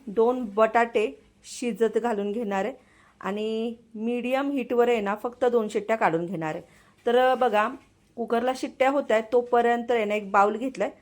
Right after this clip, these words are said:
बाउलमध्ये मी दोन वाट्या अंदाजे मैदा घेतलेला आहे आणि यामध्येच आहे ना, अर्धी वाटी रवा घेतलेला आहे. तर रवा थोडासा जास्त जरी घेतला ना, तरी खूप छान होतो ही रेसिपी.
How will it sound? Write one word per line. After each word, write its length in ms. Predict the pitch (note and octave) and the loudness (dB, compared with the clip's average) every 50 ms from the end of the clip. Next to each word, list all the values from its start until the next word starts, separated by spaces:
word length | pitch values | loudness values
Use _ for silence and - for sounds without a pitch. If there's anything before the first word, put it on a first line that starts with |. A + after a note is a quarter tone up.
| _ _ _ _ _ _ - | _ _ _ _ _ _ 0
बाउलमध्ये 720 | G3+ A#3 A#3 A#3+ B3+ C#4 C#4+ C#4+ C#4 C#4 C4+ A3+ C4+ C#4 | 4 6 8 8 8 6 2 0 -2 -2 0 0 0 0
मी 280 | C#4 C#4 C#4 C#4 C#4+ C#4 | -2 -2 -2 -4 -6 -4
दोन 320 | A3+ A3 B3 B3+ C4 C4+ | 2 4 6 6 6 4
वाट्या 500 | C#4 C4+ A#3+ A3+ A#3 - A#3 A3+ A#3 - - - - | 2 2 0 0 0 0 0 0 0 -2 -4 -6 -4
अंदाजे 800 | G#3+ G#3+ A3 A3 G#3 A#3 A3+ A3+ G3 G3 G#3 G#3 C4 C#4 - _ _ _ _ _ _ _ _ - | -2 -2 -2 0 2 4 4 4 2 0 -2 -2 -2 -4 -8 _ _ _ _ _ _ _ _ -6
मैदा 460 | G#3+ A3+ B3 B3 B3 A#3+ A#3+ A#3+ A#3+ | -2 0 2 2 2 2 2 2 2
घेतलेला 420 | A#3+ C#4 D4 - A#3 A3+ A3+ A3+ C4+ | 2 0 -4 -2 -2 0 0 0 -2
आहे 100 | E4+ G4 - _ _ - | -4 -6 -10 _ _ -8
आणि 460 | E3+ F3+ G3 G3+ G#3 G#3+ G#3+ A3 G#3+ A3 | -6 -6 -4 -4 -6 -6 -6 -6 -2 0
यामध्येच 600 | A3+ A3+ A#3+ B3 A#3+ B3 A#3+ A#3+ A#3+ A#3+ A#3+ A#3+ | 0 0 0 0 -2 -2 2 4 4 4 2 2
आहे 120 | B3 A3 | -2 -4
ना, 220 | G3+ F#3+ F#3+ G3+ - - - | -2 -2 -2 -4 -4 -4 -2
अर्धी 500 | - A3 A3 G#3+ G3+ F#3+ A#3+ A#3 B3 C4+ | -2 -2 0 -2 -4 -6 -6 -6 -6 -2
वाटी 540 | C4 B3 A#3 G3+ - - A3 A3 B3+ C#4 - _ _ _ _ _ _ _ _ _ _ _ _ _ _ _ _ _ - | 0 0 0 0 -2 -6 -8 -8 -8 -12 -16 _ _ _ _ _ _ _ _ _ _ _ _ _ _ _ _ _ -8
रवा 380 | F#3+ G#3+ A#3 A3 G#3 A#3 A#3+ | -2 2 2 4 6 4 4
घेतलेला 420 | A#3+ A#3+ C4+ C4+ G#3 G3+ G3+ G#3+ B3+ | 4 2 -2 -4 -4 -4 -2 -2 -2
आहे. 100 | D#4 D#4+ D#4+ - - | -4 -6 -8 -8 -6
तर 100 | A3+ A3 | -4 -2
रवा 340 | A#3 C4+ C4+ C#4 C#4+ D4+ E4 D#4+ - | 0 2 4 6 6 4 4 2 -2
थोडासा 480 | - D4+ C#4+ D#4+ F4 D#4 D#4+ D#4+ E4 D4 | -2 0 0 0 2 0 0 0 0 0
जास्त 340 | A#3+ C#4 B3+ B3+ C4 - | 2 2 2 2 2 0
जरी 220 | C4+ B3 C4+ B3+ C4+ | -4 -2 -2 -4 -4
घेतला 300 | A#3+ D#4 D4+ A#3+ A#3 G#3+ | -4 -6 -4 -4 -4 -4
ना, 160 | G3 G3 G#3+ A3 - | -2 -4 -6 -6 -6
तरी 140 | - A#3 B3 A#3+ - | -6 -6 -6 -6 -10
खूप 320 | - - B3 A#3+ - - - | -10 -10 -10 -10 -10 -12 -8
छान 200 | A#3+ G#3+ A3+ A#3 | -6 -6 -4 -4
होतो 400 | A3 F#3+ - - B3 - - _ _ _ _ _ _ _ _ _ _ _ _ _ _ _ - | -6 -6 -6 -8 -8 -8 -10 _ _ _ _ _ _ _ _ _ _ _ _ _ _ _ -10
ही 160 | A3 A3+ A3+ | -6 -4 -2
रेसिपी. 460 | A3 A3+ G#3+ A3 - G#3+ G#3 G#3+ D4 | 0 -2 -2 -2 -2 -4 -4 -4 -6